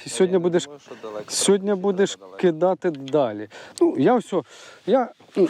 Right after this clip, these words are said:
Speaker 2: так як я вже давненько рибалю, я вкладаюсь в закид, і в мене летить в рази три, мабуть, далі. Вибираю слабину. Ну, головне, твоя тактика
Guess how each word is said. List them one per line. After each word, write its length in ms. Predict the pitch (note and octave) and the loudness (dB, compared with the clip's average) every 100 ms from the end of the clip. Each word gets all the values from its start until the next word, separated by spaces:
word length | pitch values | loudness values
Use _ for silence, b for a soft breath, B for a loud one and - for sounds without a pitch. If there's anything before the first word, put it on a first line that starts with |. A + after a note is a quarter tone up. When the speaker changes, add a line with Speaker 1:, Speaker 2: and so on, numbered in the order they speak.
| - | 0
Speaker 2:
так 200 | E3+ G3 | -2 -2
як 140 | E3+ | 0
я 80 | F3+ | 0
вже 180 | D3+ E3 | 0 0
давненько 560 | C#3+ E3+ A#3+ B3 G3+ | 0 0 0 0 0
рибалю, 360 | F#3 F3 F3+ D#3+ | 0 0 0 0
я 180 | D#3 F3 | 0 -2
вкладаюсь 540 | D3 - E3+ D#3 D3+ | -2 -2 0 0 -4
в 40 | C3 | -4
закид, 400 | D3+ G#3+ - E3+ | -2 -2 -2 -2
і 40 | D3 | 0
в 60 | |
мене 240 | D#3 D#3+ D3+ | 2 2 2
летить 440 | C#3+ C3 E3+ - B B B B B B B | 0 0 0 0 B B B B B B B
в 100 | B2+ | 0
рази 380 | C#3+ D#3 C#3+ D#3 A#2 - | 2 2 0 -4 -6 -6
три, 220 | E3 E3 | 0 2
мабуть, 380 | E3+ D3+ C#3+ C3+ | 0 -2 -4 -2
далі. 340 | C3 A2+ G#2+ - B B B B B B B B B B - - - - - - - - | 0 0 -4 -8 B B B B B B B B B B -18 -20 -20 -20 -20 -20 -16 -2
Вибираю 480 | C#3+ D#3 F3 F#3 F3+ | 0 2 2 2 0
слабину. 480 | - F3+ E3 G3 B3 | -2 -4 0 2 4
Ну, 480 | F#3+ G3+ B2 B2 C3+ | 4 2 0 -4 0
головне, 440 | F3+ G3+ G#3 A3 | 0 2 0 -2
твоя 240 | G3+ G3+ F#3+ | 0 0 0
тактика 560 | G#3 F3+ G3 F3+ F3+ | 0 -2 -2 0 -2